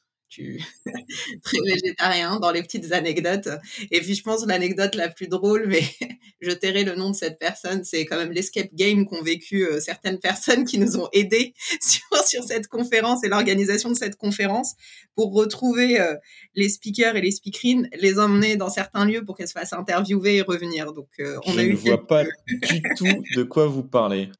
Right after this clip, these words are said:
Speaker 1: <laughs> Donc, euh, c'était vraiment top. Et on a effectivement quelques axes d'amélioration, euh, qu'on a détectés pour avoir des talks peut-être un peu plus techniques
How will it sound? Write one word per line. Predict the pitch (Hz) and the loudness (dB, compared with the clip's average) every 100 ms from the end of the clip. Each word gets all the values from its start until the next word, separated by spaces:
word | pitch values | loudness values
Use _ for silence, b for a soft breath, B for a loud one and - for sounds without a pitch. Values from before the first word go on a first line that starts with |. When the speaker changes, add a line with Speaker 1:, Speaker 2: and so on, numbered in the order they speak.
| _ | _
Speaker 1:
<laughs> | - - - 247 | -8 -2 -2 0
Donc, | 196 214 202 180 | 0 -2 -4 -8
euh, | 175 165 | -6 -4
c'était | 202 220 208 208 | -4 -4 -2 -2
vraiment | 202 208 208 | -2 -2 -4
top. | 202 170 - B B 202 | -6 -12 -16 B B -4
Et | 190 | 0
on | 202 | 2
a | 208 226 - | 2 0 -2
effectivement | 196 208 - 208 214 | -4 -4 -4 -4 -4
quelques | 208 208 233 208 | -4 -6 -4 -4
axes | 226 240 | -4 -4
d'amélioration, | 196 196 185 180 180 180 - 214 220 202 | -2 -2 -2 -4 -6 -6 -6 -8 -6 -6
euh, | 165 160 160 151 131 _ _ | -6 -8 -12 -14 -18 _ _
qu'on | - 170 | -8 -2
a | 175 | -2
détectés | 185 185 185 - 220 254 | -2 -4 -6 -4 -4 -4
pour | - | -6
avoir | 202 220 | -4 -2
des | 220 190 | 0 -2
talks | - 208 208 - | -2 -4 -4 -10
peut-être | 165 175 165 | -12 -10 -10
un | |
peu | 180 190 - _ | -8 -8 -8 _
plus | - 302 302 | -8 -6 -4
techniques | 269 247 233 240 247 | -6 -4 -4 -4 -4